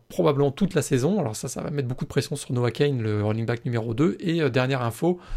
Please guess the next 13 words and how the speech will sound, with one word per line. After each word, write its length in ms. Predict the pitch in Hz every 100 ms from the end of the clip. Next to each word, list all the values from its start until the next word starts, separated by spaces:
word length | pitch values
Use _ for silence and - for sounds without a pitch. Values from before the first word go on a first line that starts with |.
| - - -
c'est 340 | - - 160
le 160 | 135 120 165
opt-out 580 | 147 - 151 156 143
et 120 | - 175
le 140 | 139
transfert, 540 | - 127 - 156 151
euh, 220 | 123 113 110
le 80 |
futur 360 | 101 - 170 180
transfert 420 | - 139 - 160
en 80 | 139
tout 140 | 127
cas, 240 | 117 160